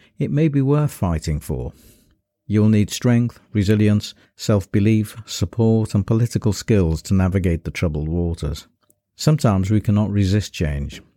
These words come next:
Just as Canute could not push back the waves, there are times when change is inevitable. In these circumstances, we need to adapt to survive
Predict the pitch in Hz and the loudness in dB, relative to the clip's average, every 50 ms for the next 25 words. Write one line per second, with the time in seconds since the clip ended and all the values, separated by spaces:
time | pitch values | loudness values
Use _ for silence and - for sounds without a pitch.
0 | _ - - - 131 120 - - 98 - - - 107 107 113 120 120 - _ - | _ -14 -4 -2 -2 -2 -2 -4 -6 -4 -2 0 2 2 2 2 0 -2 _ -4
1 | 110 98 104 107 - - - - 107 95 - - - 104 101 98 - - 92 82 | -2 0 0 0 -2 -4 -4 -2 -2 -2 -2 -2 -2 0 0 -2 -2 -4 -4 0
2 | 87 104 113 117 113 113 107 98 - - _ _ _ _ - 117 110 110 107 - | 0 2 2 2 2 0 -2 -4 -6 -12 _ _ _ _ 0 2 2 2 2 2
3 | - 120 113 110 110 107 104 95 104 101 95 92 - - 120 113 113 113 107 98 | 0 0 2 2 2 2 0 0 -2 -2 -2 -2 0 0 2 4 4 4 4 2
4 | 104 95 107 101 92 92 87 82 80 - 76 71 71 67 - _ _ _ _ - | 2 2 2 0 0 0 -2 -4 -6 -8 -10 -10 -10 -10 -12 _ _ _ _ -2
5 | 117 117 127 131 135 127 - - 127 123 117 - 117 - - 120 107 104 98 104 | 0 2 4 2 2 0 0 0 0 0 -2 -2 -4 -2 -2 0 0 0 0 -2
6 | 104 - - _ _ _ _ - 120 107 107 104 98 - - 92 82 82 80 - | -6 -8 -10 _ _ _ _ 0 2 2 4 2 2 0 -2 -2 -2 -2 -2 0
7 | 98 95 90 87 - - - 85 80 87 82 76 92 95 98 95 98 95 92 87 | 0 0 0 -2 -4 -8 -8 -6 -6 -4 -4 -2 0 0 0 2 2 0 0 -2
8 | - | -6